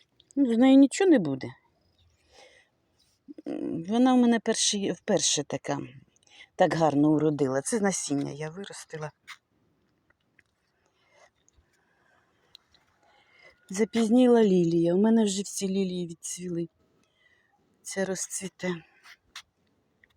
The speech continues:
Вийняла ось. Тут у мене цуга була. Мабуть, здохла. Я її в майстерню понесла.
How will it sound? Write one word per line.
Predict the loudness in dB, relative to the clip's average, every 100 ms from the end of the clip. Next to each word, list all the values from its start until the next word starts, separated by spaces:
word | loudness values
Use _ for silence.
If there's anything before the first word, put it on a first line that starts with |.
| _ -20 -20 _ _ -20 _
Вийняла | 0 4 6 4 4 0
ось. | -4 -10 -12 -14
Тут | -12 -2
у | 4
мене | 4 2
цуга | -2 -4 -2 -4
була. | -6 -6 -8 -8 _ _ _ _ _ _ _ -6
Мабуть, | -4 -4 -6
здохла. | -2 -2 -2 -4 -4
Я | -2 -2
її | -2
в | -2
майстерню | -2 -4 -4 -4 0 -4 -4
понесла. | -6 -4 -6 -6 -8